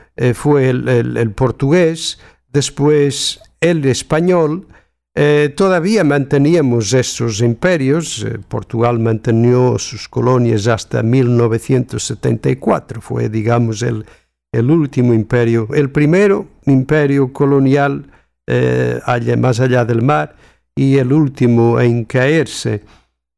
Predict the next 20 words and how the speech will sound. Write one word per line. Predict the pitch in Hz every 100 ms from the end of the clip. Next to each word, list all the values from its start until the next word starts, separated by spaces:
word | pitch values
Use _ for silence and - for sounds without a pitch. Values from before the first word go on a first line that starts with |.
| _ _ _ -
Eh, | 147 151
pero | 143 202 170
claro, | 175 160 147
no | 147 151 151 143
es | 156 139 - - - -
nada | 135 139 123 131 131 -
comparado | - 135 123 135 131 127 120 123
con | - 123 123
el, | 113 107
con | - 120 117
el | 107 107
imperio | 104 123 110 104 98
británico, | 107 110 175 170 117 101 - 104 - - _ -
eh, | 110 110 110 107 107
ni | 117
siquiera | - 120 107 143 135
el | 113
imperio, | 107 101 120 113 107 107 104 101 98 - _ -
imperio | 104 101 95 113 104 104 101 101 104 101
hispano. | 113 107 - - 147 147 110 95